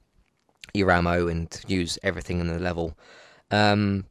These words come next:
'cause different games have got different types of glitches, right? Some things have got progression bugs, which is what I would call that. And some have got just sort of, you know, get stuck under a level or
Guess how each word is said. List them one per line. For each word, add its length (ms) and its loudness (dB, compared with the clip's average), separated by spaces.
'cause 140 0
different 300 0
games 200 2
have 60 -8
got 160 0
different 240 -8
types 240 -6
of 80 -10
glitches, 320 -4
right? 200 6
Some 180 0
things 180 0
have 100 2
got 160 2
progression 500 4
bugs, 280 0
which 160 -4
is 100 -10
what 120 -4
I 120 -2
would 180 -8
call 200 -6
that. 280 0
And 180 -2
some 220 2
have 160 -4
got 300 2
just 240 -6
sort 180 0
of, 460 -4
you 80 -2
know, 300 2
get 140 -6
stuck 320 -4
under 240 0
a 40 0
level 600 0
or 500 -4